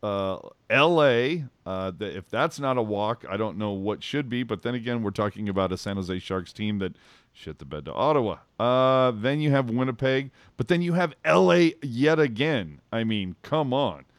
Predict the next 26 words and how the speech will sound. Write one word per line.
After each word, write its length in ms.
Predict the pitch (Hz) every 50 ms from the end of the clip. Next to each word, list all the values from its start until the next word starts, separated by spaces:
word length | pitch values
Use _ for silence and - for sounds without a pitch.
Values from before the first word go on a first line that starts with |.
| _ _ _ _ _ _ _ _
And 240 | 131 143 139 131 117
then 240 | 135 139 143 135 -
at 280 | - 120 120 113 -
Arizona, 560 | 107 117 117 113 110 98 107 117 120 113 110 104
which 320 | 101 95 107 104 95 -
for 300 | - - - - 117 110
me 340 | 104 104 113 139 165 156 127
should 280 | - - - 120 110 101
be 240 | 98 107 107 104 -
an 140 | 104 104 101 -
absolutely 640 | - 101 110 113 101 - 120 117 107 98 101 104 98
spectacular 920 | - - - _ 123 104 95 - - 131 131 135 135 - 127 123 123 120
match. 360 | 110 104 101 101 107 110 -
And 100 | 110 101
in 100 | 95 92
fact, 360 | - - - 123 127 123 - -
I 100 | - 113
want 240 | 113 113 135 147 151
to 40 | 123
bring 320 | 98 85 117 123 127 127
that 180 | 120 113 107 95
up 200 | 87 78 - - _ _ _ _ _ _ _
for 200 | _ - 101 95
a 100 | 87 80
hot 240 | 95 95 80 - -
second. 360 | - 92 85 - - 80